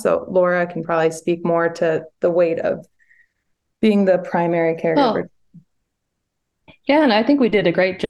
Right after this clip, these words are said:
Speaker 2: job of all taking a turn in it and helping mom when we could. I, but it is hard to, you do need one person there all the time. And, and I would say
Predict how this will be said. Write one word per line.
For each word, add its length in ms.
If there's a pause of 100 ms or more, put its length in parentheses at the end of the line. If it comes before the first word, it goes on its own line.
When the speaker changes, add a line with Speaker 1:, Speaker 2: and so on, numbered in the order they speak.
(140)
Speaker 2:
job 300
of 260 (320)
all 480 (720)
taking 1000 (160)
a 80
turn 280
in 100
it 200
and 120
helping 320
mom 220
when 120
we 100
could. 260
I, 180 (600)
but 240
it 180
is 160
hard 300
to, 340 (400)
you 160
do 220
need 280
one 300
person 840 (1040)
there 380
all 180
the 80
time. 460
And, 420
and 160
I 80
would 180
say 600